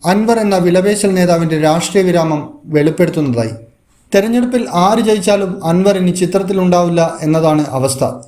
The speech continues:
സ്വയം കുഴിച്ച കുഴിയിൽ വീണ് തെരഞ്ഞെടുപ്പിന് മുമ്പ് തന്നെ തോറ്റുപോയ വ്യക്തിയായി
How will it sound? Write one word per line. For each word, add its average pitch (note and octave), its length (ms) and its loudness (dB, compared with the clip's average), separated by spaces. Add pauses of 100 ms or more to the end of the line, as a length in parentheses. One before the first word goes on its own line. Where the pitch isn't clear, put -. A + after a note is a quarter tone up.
(140)
സ്വയം E3+ 300 2
കുഴിച്ച E3 280 -2
കുഴിയിൽ E3 380 2
വീണ് D3+ 420 -2 (240)
തെരഞ്ഞെടുപ്പിന് A3+ 520 0
മുമ്പ് G#3 360 0
തന്നെ G3 140 0
തോറ്റുപോയ F3+ 480 2
വ്യക്തിയായി E3+ 480 0